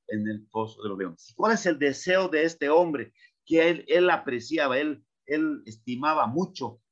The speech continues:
a Daniel. Y es algo que yo le digo en esta mañana, mi hermano. Usted que ha puesto su pedido de oración, no he tenido tiempo de leer todo. Escucha esta palabra.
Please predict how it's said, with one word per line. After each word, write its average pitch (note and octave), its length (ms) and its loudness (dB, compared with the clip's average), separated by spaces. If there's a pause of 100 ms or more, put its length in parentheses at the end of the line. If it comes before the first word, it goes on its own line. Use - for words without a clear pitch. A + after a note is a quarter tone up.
a F#2+ 140 -8
Daniel. G#2 540 -4 (1160)
Y C3+ 100 -4
es C3+ 120 -6
algo C#3 320 -2
que A2+ 200 -4
yo C#3+ 180 -4
le C#3 160 -4
digo A2+ 540 -6 (1300)
en G#2+ 140 -4
esta A2 240 -6
mañana, G2+ 460 -4
mi G#2 80 -2
hermano. F#2+ 220 -4
Usted E3+ 240 -2
que E3+ 60 0
ha D3+ 100 0
puesto D#3 240 -2
su - 160 -16
pedido C3+ 320 -2
de A#2+ 80 0
oración, A#2+ 380 -4
no C#3 80 -2
he C#3 80 -6
tenido A#2+ 280 -12
tiempo A2 300 -14
de G2 100 -6
leer G2 240 -10
todo. F2+ 220 -18 (1300)
Escucha - 340 -12
esta G#2+ 220 -8
palabra. - 360 -14